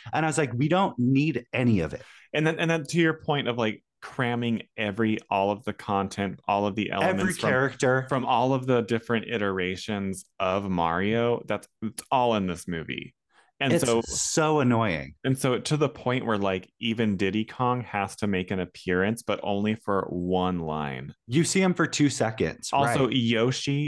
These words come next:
Speaker 2: is in there for one and a half seconds.
Speaker 1: Add Yoshi, because Yoshi, that's cool.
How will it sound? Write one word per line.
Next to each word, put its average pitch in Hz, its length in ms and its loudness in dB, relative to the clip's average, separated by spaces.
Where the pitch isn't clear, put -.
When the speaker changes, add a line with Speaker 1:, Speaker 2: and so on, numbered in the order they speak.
Speaker 2:
is 113 200 -2
in 110 160 2
there 113 400 0
for 107 200 0
one 98 340 0
and 107 120 -4
a 104 60 0
half 90 360 -4
seconds. 67 640 -8
Speaker 1:
Add 151 360 -2
Yoshi, 110 560 2
because 98 400 -2
Yoshi, 127 680 0
that's 127 320 -2
cool. 165 500 0